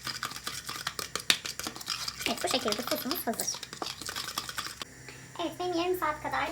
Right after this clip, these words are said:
e, mayalandırdığım hamurum mayalandı. Şimdi tezgahıma şöyle bir un serpiştiriyorum. Hamurumu şu şekilde alıyorum. Şimdi ben bunun hepsini kullanacağım için,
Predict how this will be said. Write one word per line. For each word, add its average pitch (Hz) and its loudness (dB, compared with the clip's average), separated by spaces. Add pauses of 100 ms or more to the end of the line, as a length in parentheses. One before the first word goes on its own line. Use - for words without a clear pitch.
e, 247 2
mayalandırdığım 262 2
hamurum 233 -4 (100)
mayalandı. - 4 (460)
Şimdi 285 -2 (200)
tezgahıma 240 0
şöyle 220 0
bir 247 -4
un 247 -2
serpiştiriyorum. 190 -6 (1600)
Hamurumu 208 -4
şu - -8
şekilde - -6
alıyorum. 190 -4 (4000)
Şimdi 269 -2
ben 311 4
bunun 339 2
hepsini 330 2
kullanacağım 320 4
için, - -2